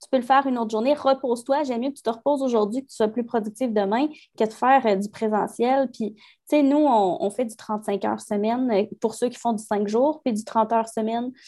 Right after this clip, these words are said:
pour ceux, euh, qui font, euh, du quatre jours. Fait que, tu sais, c'est vraiment trente-cinq heures, mais tu peux en faire moins, là, s'il y a une semaine où est-ce que tu files pas ou quoi que ce soit. L'important, c'est que les résultats soient là à la fin de la semaine, tu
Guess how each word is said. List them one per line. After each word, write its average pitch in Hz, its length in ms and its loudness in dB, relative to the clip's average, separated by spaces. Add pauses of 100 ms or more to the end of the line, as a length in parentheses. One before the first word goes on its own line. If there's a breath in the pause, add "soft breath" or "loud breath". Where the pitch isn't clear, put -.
(220 loud breath)
pour 220 160 -8
ceux, 240 320 2
euh, 196 300 6 (160)
qui 214 140 -6
font, 214 280 -2
euh, 190 220 -2
du 196 160 -10
quatre 196 220 -2
jours. 240 220 -2 (420 loud breath)
Fait 233 160 2
que, 233 320 4
tu - 80 -14 (320)
sais, 294 420 0 (560)
c'est - 160 -2
vraiment 226 300 4
trente-cinq 233 580 -4
heures, 277 160 4
mais 233 220 -2
tu - 180 -18
peux 262 260 2
en 214 140 0
faire 226 540 2
moins, 233 440 -2
là, 247 120 -2
s'il 240 240 -8
y 247 40 -2
a 233 60 -2
une 214 220 0
semaine 240 320 -4
où 226 40 -2
est-ce 220 140 -6
que - 80 -2
tu 214 240 -8
files 202 240 0
pas 240 120 2
ou 247 100 2
quoi 202 160 2
que 202 80 -10
ce 190 80 0
soit. 269 260 2
L'important, 233 400 -4
c'est 240 140 -10
que 208 80 -4
les 208 60 2
résultats 202 380 -2
soient 196 200 0
là 196 100 4
à 214 60 4
la 214 40 -6
fin 180 120 -2
de 170 60 -4
la 160 140 -6
semaine, 226 380 -6
tu - 80 -20